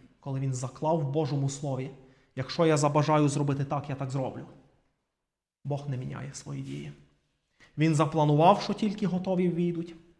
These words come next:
і так сталося. Він же у відповідь їм проказав: "По правді кажу вам, не знаю я вас". Ми не були готові.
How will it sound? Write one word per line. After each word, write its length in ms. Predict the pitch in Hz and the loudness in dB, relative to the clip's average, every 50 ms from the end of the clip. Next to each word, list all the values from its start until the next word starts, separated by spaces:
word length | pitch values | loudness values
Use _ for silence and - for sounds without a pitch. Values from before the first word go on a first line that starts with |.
| _ _ _ _ | _ _ _ _
і 60 | - - | -18 -16
так 160 | 143 139 - | -14 -14 -14
сталося. 440 | - - 120 110 110 113 - - - 135 - _ _ _ _ _ _ _ _ _ _ _ _ _ _ _ _ _ _ _ _ _ _ _ _ _ _ _ _ _ _ _ _ _ - - - - - _ _ - | -12 -12 -10 -10 -10 -12 -14 -16 -18 -20 -20 _ _ _ _ _ _ _ _ _ _ _ _ _ _ _ _ _ _ _ _ _ _ _ _ _ _ _ _ _ _ _ _ _ -20 -20 -20 -20 -20 _ _ 2
Він 320 | 156 185 208 220 220 220 | 6 8 8 10 8 8
же 280 | 180 147 165 190 190 190 | 6 6 6 6 6 6
у 200 | 185 190 170 160 | 6 6 6 6
відповідь 500 | 175 190 185 - - 175 160 165 160 160 | 6 4 4 2 2 2 4 4 4 4
їм 220 | 156 165 170 156 | 4 4 4 4
проказав: 560 | 151 - 151 - - 156 139 156 151 143 143 | 2 0 -2 0 0 2 4 4 4 4 2
"По 100 | 151 156 | 0 0
правді 340 | 143 - 185 208 202 202 214 | 2 4 6 6 6 4 2
кажу 340 | 214 208 185 165 196 208 196 | 2 2 2 4 4 6 6
вам, 400 | 180 196 180 185 185 180 - - - | 6 6 6 4 2 0 -6 -4 0
не 180 | 147 151 151 | 2 4 4
знаю 640 | 143 131 135 147 156 160 170 170 170 165 170 175 175 - - - - | 4 2 2 2 2 4 4 4 4 4 2 2 0 -4 -8 -12 -10
я 380 | 147 131 131 127 127 127 127 127 - - - _ _ _ _ _ _ _ _ _ _ - | -8 -6 -6 -6 -6 -6 -8 -10 -14 -20 -20 _ _ _ _ _ _ _ _ _ _ -18
вас". 520 | 120 123 113 113 120 - - - - - _ _ _ _ _ _ _ _ _ _ _ _ _ _ _ _ _ _ _ _ _ _ _ _ - | -14 -14 -12 -12 -14 -16 -16 -18 -18 -20 _ _ _ _ _ _ _ _ _ _ _ _ _ _ _ _ _ _ _ _ _ _ _ _ -6
Ми 100 | 147 175 | -4 -2
не 80 | 214 | -2
були 220 | 170 147 147 135 120 | 0 0 0 0 0
готові. 440 | 139 135 - 190 262 294 233 143 | -2 -4 -4 -4 -4 -4 -6 -6